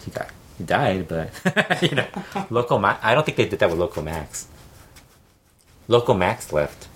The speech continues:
Speaker 1: Did you know that?
Speaker 2: Mm-hmm.
Speaker 1: Yeah, Loco Max isn't part of C M L anymore. I'm sure you're disappointed.
Speaker 2: Totally.
Speaker 1: You're like, "Who the fuck is Loco?"
Speaker 2: Devastated.
Speaker 1: You're like, "Who the fuck,
Speaker 2: Devastated.
Speaker 1: you're like, who the fuck's Loco Max?"
Speaker 2: <laughs>
Speaker 1: Did you ever see him? The ball guy?
Speaker 2: I ha-, yeah, I've seen him, but
Speaker 1: Yeah,
Speaker 2: he didn't.
Speaker 1: okay. Yeah, he left 'cause he wasn't getting booked.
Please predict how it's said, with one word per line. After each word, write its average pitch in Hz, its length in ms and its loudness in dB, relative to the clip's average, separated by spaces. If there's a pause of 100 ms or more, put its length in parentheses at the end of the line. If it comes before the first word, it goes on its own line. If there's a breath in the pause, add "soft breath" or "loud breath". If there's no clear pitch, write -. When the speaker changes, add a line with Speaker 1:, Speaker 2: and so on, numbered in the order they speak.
(120)
Speaker 1:
Did 80 200 -10
you 85 60 -6
know 82 100 -2
that? 95 140 -2 (800)
Speaker 2:
Mm-hmm. 269 300 2 (260)
Speaker 1:
Yeah, 110 120 0
Loco 104 300 4
Max 104 320 -2
isn't 95 240 -2
part 90 180 6
of 87 100 -2
C - 140 -4
M 90 80 0
L 90 160 2
anymore. 82 340 -4 (400)
I'm - 180 -6
sure - 180 2
you're 95 140 8
disappointed. 85 600 -2 (280)
Speaker 2:
Totally. 117 480 0
Speaker 1:
You're 160 100 4
like, 147 140 2
"Who 147 140 4
the 151 100 4
fuck - 180 -10
is 127 60 -2
Loco?" 135 140 6 (200)
Speaker 2:
Devastated. - 300 2
Speaker 1:
You're 143 80 6
like, 143 120 4
"Who 165 80 4
the 156 80 4
fuck, - 120 2
Speaker 2:
Devastated. 135 460 2
Speaker 1:
you're 139 80 4
like, 123 80 4
who 147 80 4
the 165 100 2
fuck's - 240 -4
Loco 135 280 0
Max?" 123 380 2
Speaker 2:
<laughs> - 720 -2
Speaker 1:
Did 170 140 0
you 170 60 4
ever 170 100 2
see 196 140 0
him? 247 200 0
The - 60 -4
ball 120 220 4
guy? 156 100 0
Speaker 2:
I 143 120 4
ha-, - 180 0 (240)
yeah, 151 180 4
I've 147 80 4
seen 135 180 0
him, 113 120 -2
but 113 120 0
Speaker 1:
Yeah, 85 120 4
Speaker 2:
he 76 100 -2
didn't. 80 160 -2
Speaker 1:
okay. 78 100 -4 (640)
Yeah, 98 300 4
he 101 240 -2
left 107 340 4
'cause 85 120 -4
he 87 40 -2
wasn't 85 220 -2
getting 82 200 0
booked. 82 300 -4